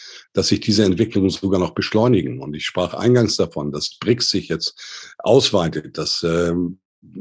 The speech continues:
der Unwille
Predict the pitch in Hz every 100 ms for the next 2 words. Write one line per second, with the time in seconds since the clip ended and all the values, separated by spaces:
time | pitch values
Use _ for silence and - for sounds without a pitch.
0 | - - _ _ _ _ - - 104 95
1 | 98 104 _ _ _ 160 196 170 123 113
2 | 82 64